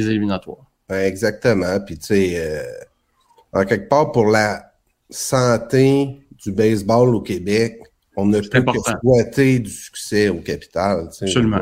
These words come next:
Speaker 2: chaque, euh, chaque, euh, chaque match local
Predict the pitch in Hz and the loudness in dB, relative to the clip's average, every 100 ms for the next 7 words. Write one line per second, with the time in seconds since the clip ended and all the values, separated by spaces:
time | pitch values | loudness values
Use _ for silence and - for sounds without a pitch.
0 | 92 - - 107 - 98 90 82 80 - | -4 -6 -2 -2 -2 -4 -2 -4 -8 -12
1 | - - - - _ - - 117 113 - | -20 -20 -20 -20 _ -10 -4 0 -2 -2
2 | 107 95 92 87 85 82 76 65 50 50 | -2 0 0 -4 -8 -8 -6 -6 -8 -12
3 | 50 - _ _ _ _ - - - - | -16 -20 _ _ _ _ -18 -16 -12 -4
4 | 113 107 113 113 120 - - - 98 101 | -2 0 2 2 2 -4 -8 -8 -2 0
5 | 101 101 104 113 107 95 80 | 0 0 2 2 2 0 -4